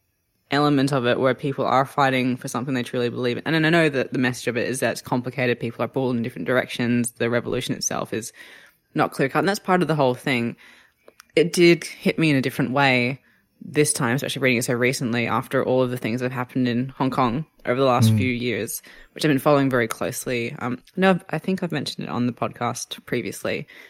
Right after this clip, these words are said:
Speaker 1: 'cause I was born there. Um, I have a strong connection. Identity is a complicated thing. I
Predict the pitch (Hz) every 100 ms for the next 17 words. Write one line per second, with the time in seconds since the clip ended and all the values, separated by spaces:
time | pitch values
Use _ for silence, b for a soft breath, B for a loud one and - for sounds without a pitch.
0 | B - 143 - 127 127 127 123 123 110
1 | - 117 117 139 _ _ - - 185 151
2 | - 139 135 131 123 - - 123 127 131
3 | - - 160 165 147 131 - 123 127 -
4 | 127 120 - 117 120 123 - 139 135 131
5 | 127